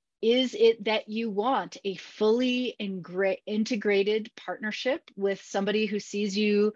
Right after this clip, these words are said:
eye to eye, who somebody, somebody who matches your level of success, your level of dedication and focus on your career,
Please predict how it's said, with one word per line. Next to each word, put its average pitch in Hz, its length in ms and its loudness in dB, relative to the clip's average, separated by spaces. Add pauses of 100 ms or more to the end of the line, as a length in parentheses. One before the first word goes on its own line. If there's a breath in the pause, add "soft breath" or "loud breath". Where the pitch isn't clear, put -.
(320 soft breath)
eye 202 180 2
to 196 140 -2
eye, 202 460 0
who 220 80 -8
somebody, 202 640 -2
somebody 202 360 -2
who 190 120 -2
matches 190 500 2
your 202 240 6
level 190 280 0
of 190 100 -2
success, 190 540 -4
your 190 120 4
level 190 320 4
of 185 280 0 (360 loud breath)
dedication 214 840 2
and 190 500 -6 (120)
focus 196 480 4
on 196 120 2
your 180 100 -4
career, 196 520 0